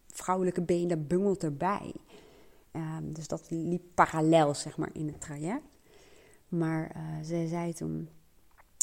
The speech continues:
"Vrouwen willen meer op het nest zitten." En zij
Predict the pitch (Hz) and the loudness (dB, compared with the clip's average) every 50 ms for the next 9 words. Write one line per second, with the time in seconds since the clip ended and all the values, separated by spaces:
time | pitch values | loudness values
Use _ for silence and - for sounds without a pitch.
0 | - - - - - 185 202 214 214 190 175 180 175 175 170 170 170 160 160 165 | -2 -4 -4 -4 -2 0 2 2 2 2 2 2 2 2 2 2 0 0 -2 -4
1 | 160 156 165 160 - - - - - _ _ _ _ _ _ _ _ _ _ - | -6 -8 -8 -8 -10 -14 -14 -14 -20 _ _ _ _ _ _ _ _ _ _ -4
2 | 160 170 180 170 - - - - - - - - - - 151 147 156 156 - - | 0 0 0 0 -2 -6 -8 -8 -10 -12 -16 -16 -16 -18 -16 -14 -14 -14 -14 -12
3 | - - 202 - _ _ _ - - - _ _ _ _ _ - - _ - 175 | -14 -14 -14 -16 _ _ _ -20 -20 -20 _ _ _ _ _ -20 -18 _ -6 -4
4 | 165 156 175 170 170 175 180 - | -4 -2 -2 -2 -2 -4 -4 -6